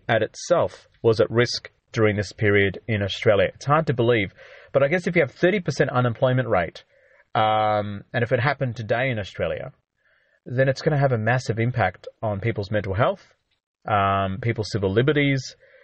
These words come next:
um, and people will lose trust in the financial segment. People will lose trust in their government.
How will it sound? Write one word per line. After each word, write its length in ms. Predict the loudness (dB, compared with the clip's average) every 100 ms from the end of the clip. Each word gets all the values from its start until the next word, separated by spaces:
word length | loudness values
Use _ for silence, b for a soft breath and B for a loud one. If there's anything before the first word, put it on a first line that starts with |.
| b -2
um, 300 | 2 2 0
and 100 | -2
people 220 | -2 0
will 140 | 0 2
lose 220 | 0 0
trust 460 | -2 -2 -2 -10 -14 -4
in 240 | -2 0
the 180 | 0 0
financial 420 | 2 2 0 -2
segment. 420 | -2 -2 -2 -10 -6
People 240 | -2 -2
will 120 | 0
lose 140 | -2 -2
trust 320 | -2 -2 0
in 60 | -2
their 80 |
government. 380 | 2 0 0 -8